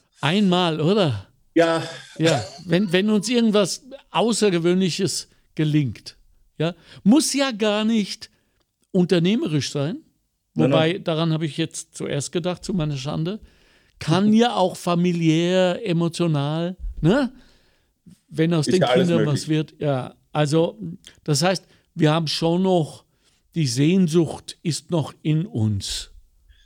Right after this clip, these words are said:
Speaker 2: Ah, ganz, ganz stark. Also das
Speaker 1: Mhm.
Speaker 2: ist, ähm, ich bin ja viele Jahre kaum, äh, also nur in Österreich geschäftlich immer unterwegs gewesen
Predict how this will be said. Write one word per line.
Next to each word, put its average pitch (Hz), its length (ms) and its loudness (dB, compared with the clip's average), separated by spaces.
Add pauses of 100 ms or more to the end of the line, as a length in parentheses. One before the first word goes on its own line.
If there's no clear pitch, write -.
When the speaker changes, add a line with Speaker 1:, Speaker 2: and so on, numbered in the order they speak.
(160)
Speaker 2:
Ah, - 100 -6
ganz, 123 420 0
ganz 120 220 0
stark. 101 360 0
Also 101 200 -2
das 107 240 -2
Speaker 1:
Mhm. 107 60 4
Speaker 2:
ist, - 320 -4 (500)
ähm, 104 540 2
ich 104 140 -10
bin 123 120 2
ja 127 80 4
viele 139 320 0
Jahre 127 480 2
kaum, 135 640 0 (220)
äh, 110 60 -2
also 120 460 0
nur 143 260 4
in 135 80 2
Österreich 131 400 -2
geschäftlich 139 500 -4
immer 147 160 -2
unterwegs 135 420 -4
gewesen 127 480 -2